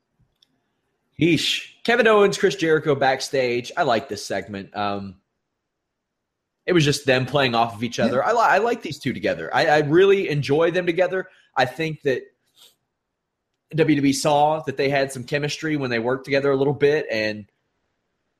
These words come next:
Speaker 1: it, they, they pumped the brakes on it a little bit, but now, now they're full on. They got a tag team name, Jericho.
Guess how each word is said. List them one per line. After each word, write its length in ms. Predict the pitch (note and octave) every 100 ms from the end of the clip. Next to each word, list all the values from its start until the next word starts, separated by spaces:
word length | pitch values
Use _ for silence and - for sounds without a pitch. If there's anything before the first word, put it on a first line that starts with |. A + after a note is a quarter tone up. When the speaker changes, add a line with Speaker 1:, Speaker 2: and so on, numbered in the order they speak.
| _ _ _ _ _ _ _ _ _ -
Speaker 1:
it, 180 | C3+
they, 120 | C3 C3
they 100 | C3
pumped 220 | D#3 D#3+
the 60 | G2+
brakes 300 | B2 C#3 E3
on 120 | C3
it 60 |
a 40 | G#2+
little 200 | C#3 D#3
bit, 320 | G#2 G#2+ A#2
but 380 | B2 G#2+ G2+ A#2+
now, 240 | G#2+ A2
now 200 | A2 A#2+
they're 200 | B2 A2+
full 360 | - - D3+ D#3+
on. 80 | E3
They 100 | C3
got 160 | D#3
a 40 | D3
tag 360 | F#3 G3+ F3
team 220 | D#3+ C#3
name, 280 | B2+ A2+ G#2+
Jericho. 960 | B2 F#3+ F#3+ - - A#2 G#2+ G2 F#2